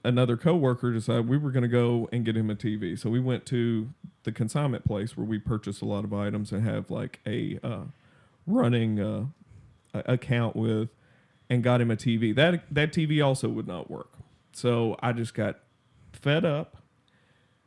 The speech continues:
stressed out. It was the end of the day, and I had a T V in my house, um, like a thirty-two inch flat screen that was in my bedroom that I literally have not turned on in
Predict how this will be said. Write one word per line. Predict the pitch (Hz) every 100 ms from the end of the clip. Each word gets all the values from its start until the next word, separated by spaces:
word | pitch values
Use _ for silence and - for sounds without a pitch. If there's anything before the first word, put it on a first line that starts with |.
| _ _ _
stressed | - - 135 151 -
out. | 127 123 120
It |
was | 110
the | 113
end | 120
of | 123
the | 120
day, | 110 113 107 107
and | 110 117
I | 135
had | 135 120 120 120 -
a |
T | 131 135 117
V | 110 117
in | 113 110
my | 104
house, | 120 143 151 117 117 - - _ _
um, | 117 113 110 104 110
like | 117 113
a |
thirty-two | 110 120 117 113 127 117
inch | 117 -
flat | - 113 117 -
screen | - 123 135 139
that |
was | - 117
in |
my | 113
bedroom | 110 120 120 120 107
that | 113
I | 120
literally | 113 120 117 113 107 107
have | 113 113 104
not | 107 101
turned | - 110 107
on | 107 107 98 101
in | 107